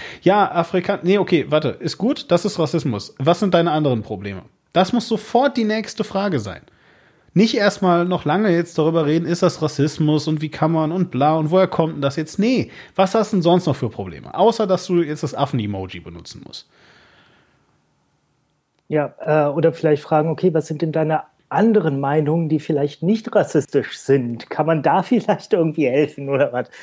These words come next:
Speaker 1: Ja,
Speaker 2: Ähm,
Speaker 1: aber vor allem halt das nicht auf den Podest heben.
Speaker 2: Ja, nee, was du gerade auch sagtest, äh, also Rassismus, äh,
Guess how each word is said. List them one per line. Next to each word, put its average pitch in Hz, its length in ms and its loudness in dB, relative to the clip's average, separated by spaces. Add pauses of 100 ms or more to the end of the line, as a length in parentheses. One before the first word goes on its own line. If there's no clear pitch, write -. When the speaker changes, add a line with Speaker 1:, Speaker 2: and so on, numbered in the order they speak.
(720)
Speaker 1:
Ja, 156 220 4
Speaker 2:
Ähm, 151 60 6
Speaker 1:
aber 170 280 0 (120)
vor 160 140 -8
allem 185 180 -2
halt 175 220 -4
das 180 120 -4
nicht 196 120 -2
auf 180 100 -6
den 185 80 -2
Podest - 460 -4
heben. 104 300 -8 (1600)
Speaker 2:
Ja, 127 260 0 (320)
nee, 190 200 6
was 175 160 4
du 202 100 0
gerade 170 360 4
auch 156 160 -2
sagtest, 175 680 -2
äh, - 40 -10
also 160 640 2
Rassismus, 170 920 -4
äh, 165 340 4